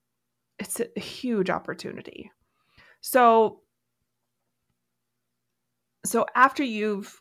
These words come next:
kind of made sure that your vision is clear and you've communicated, then you can be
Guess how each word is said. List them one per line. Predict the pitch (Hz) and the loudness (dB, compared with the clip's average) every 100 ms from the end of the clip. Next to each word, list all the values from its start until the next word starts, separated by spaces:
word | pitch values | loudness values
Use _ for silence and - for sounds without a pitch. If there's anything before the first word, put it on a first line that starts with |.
| _ | _
kind | 240 196 | -4 -2
of | |
made | 190 196 208 | -2 -2 -4
sure | - 208 190 | -4 -2 -2
that | 185 | -2
your | 180 185 | -2 -2
vision | 190 196 196 | -2 -2 -2
is | 185 180 | -4 -6
clear | - 185 175 | -4 -2 -2
and | 175 175 | -2 -4
you've | 185 | -8
communicated, | - 190 190 185 185 185 175 165 | -6 -4 -2 -4 -6 -8 -8 -4
then | 190 190 185 - - | -2 -2 -6 -12 -16
you | 214 | -14
can | - | -8
be | 233 | -4